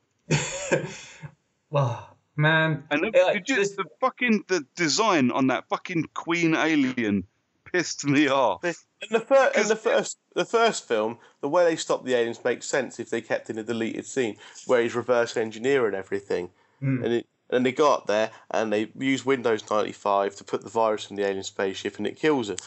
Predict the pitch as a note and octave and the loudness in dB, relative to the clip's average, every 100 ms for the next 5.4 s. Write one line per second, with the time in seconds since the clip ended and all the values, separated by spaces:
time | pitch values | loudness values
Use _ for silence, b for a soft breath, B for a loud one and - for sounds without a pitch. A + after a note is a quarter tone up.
0 | B - C4 - _ - F3 - E4 - | B -6 -6 -6 _ -12 -2 0 0 -4
1 | - C#4+ B3 A#2 G2 G2+ b b b D3 | -4 0 0 0 -6 -16 b b b -2
2 | C#3 - - G3+ C#4+ D#3+ C#3+ C#3 C#3+ B2+ | -2 -6 -6 -2 0 2 0 0 0 2
3 | C#3 - - A2 - G1+ - - F#3 B3+ | 0 -2 -2 -2 -4 -12 -18 -10 -2 -2
4 | - _ b b b _ _ _ _ - | -2 _ b b b _ _ _ _ -2
5 | D3 C#3 C#3 | 0 2 2